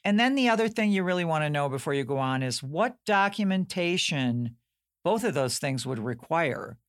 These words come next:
before you're able to pursue that avenue. In other words, do I need a certification from a medical provider saying that I suffer from a particular condition? You know, how does that need to be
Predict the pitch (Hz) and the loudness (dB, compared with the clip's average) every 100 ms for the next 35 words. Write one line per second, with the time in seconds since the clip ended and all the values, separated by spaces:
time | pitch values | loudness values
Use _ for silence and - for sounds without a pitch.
0 | _ _ _ _ 151 147 - 143 135 135 | _ _ _ _ -6 -6 -6 -6 -2 -2
1 | 139 131 131 - 143 139 135 127 123 - | -2 -2 -4 -4 -2 0 0 -4 -4 -4
2 | 123 - 127 - - 160 151 139 127 127 | -4 -4 -4 -2 0 0 0 0 0 -2
3 | - 139 127 117 110 113 120 135 123 123 | -2 -2 0 0 -2 -2 0 0 -2 -2
4 | 117 - - - 151 151 147 147 151 143 | -4 -6 -10 -6 -2 0 0 0 0 0
5 | 135 147 139 135 - 143 143 147 139 147 | 0 0 -2 -4 -4 -2 -2 -2 -2 -2
6 | 147 151 160 156 131 104 135 123 120 123 | 0 0 0 0 -4 -4 -2 0 0 0
7 | 120 131 123 127 123 127 - 135 127 131 | -2 0 0 2 0 -2 -2 -2 -2 -4
8 | - 127 127 - 110 127 135 131 123 127 | -4 -4 -4 -6 -6 -6 -4 -6 -4 -2
9 | 123 131 - 98 - - - - 107 - | 0 -2 -2 -6 -8 -12 -14 -8 -6 -2
10 | 123 131 127 139 139 147 139 131 131 127 | 0 0 0 0 -2 -2 -4 -4 -4 -2
11 | 127 127 123 120 | 0 0 0 -2